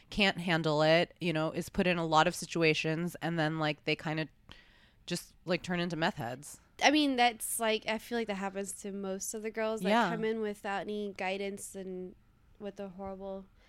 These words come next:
Speaker 2: history. I don't know. I feel like, I mean, it's, it's out there with my childhood hi-,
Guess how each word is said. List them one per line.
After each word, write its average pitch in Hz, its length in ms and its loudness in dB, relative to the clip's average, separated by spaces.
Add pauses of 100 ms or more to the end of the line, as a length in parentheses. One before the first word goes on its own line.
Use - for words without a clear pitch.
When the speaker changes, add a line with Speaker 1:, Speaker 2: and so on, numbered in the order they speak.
(340)
Speaker 2:
history. 220 400 -4
I 233 100 2
don't 339 120 4
know. 370 180 4
I 240 120 4
feel 330 320 2
like, 262 300 2
I 254 80 4
mean, 294 140 4
it's, - 240 -4
it's 262 280 -2
out 220 260 4
there 202 420 0
with 208 300 -4
my 185 500 -2 (280)
childhood 214 520 0
hi-, 233 120 -2